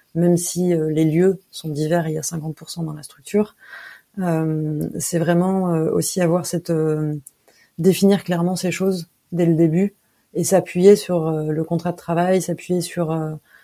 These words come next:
le, le, les conventions signées pour rappeler en cas de problème que c'est un, un poste un peu particulier.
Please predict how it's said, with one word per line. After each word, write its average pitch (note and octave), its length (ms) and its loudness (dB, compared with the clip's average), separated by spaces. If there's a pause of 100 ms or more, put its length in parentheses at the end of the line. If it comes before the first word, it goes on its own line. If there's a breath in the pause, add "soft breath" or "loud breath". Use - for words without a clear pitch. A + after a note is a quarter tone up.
(280 soft breath)
le, D#3+ 200 -2
le, D#3 220 -2
les D#3 160 0
conventions F3 460 0
signées F#3 360 2
pour D3 340 -4
rappeler F3+ 420 2
en D#3+ 100 0
cas D#3+ 140 -4
de - 40 -10
problème F3+ 540 -2
que F#3 380 0
c'est F3 320 -4
un, D3+ 400 -6
un E3 100 -4
poste F3 300 -6
un D#3 60 -6
peu F3 100 -8
particulier. E3 520 -10